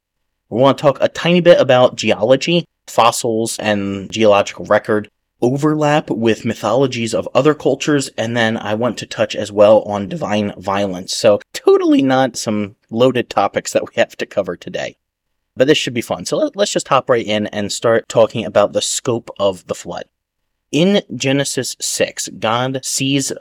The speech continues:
the overall wickedness of the world. It is very violent. That is what the Bible pulls out, is not just, like, generic wickedness of people being mean, but actually extreme violence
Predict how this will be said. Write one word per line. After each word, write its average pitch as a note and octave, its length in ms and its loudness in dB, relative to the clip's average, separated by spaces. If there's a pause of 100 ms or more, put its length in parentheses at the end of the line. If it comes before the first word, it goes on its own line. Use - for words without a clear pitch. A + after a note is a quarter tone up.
(120)
the A2 340 -4
overall A2+ 480 4
wickedness F#2 560 -2
of F2+ 400 0
the G2+ 80 -2
world. F2+ 260 -6 (180)
It G#2 120 -2
is G2+ 340 -2
very A#2+ 240 2
violent. A2 720 -2 (280)
That G#2 200 2
is A2 160 -4
what G#2 240 2
the G2 40 -6
Bible F#2+ 440 -2
pulls G#2+ 320 0
out, F#2 200 0
is G#2 120 -4
not A#2+ 240 0
just, A#2 320 -6
like, G2 200 -6
generic G2+ 460 0
wickedness F2+ 560 -8
of G#2 140 -2
people G2+ 260 -4
being G#2 260 -2
mean, F#2 260 -4
but - 140 -4
actually A2+ 480 0
extreme B2+ 800 -2
violence F#2+ 680 -2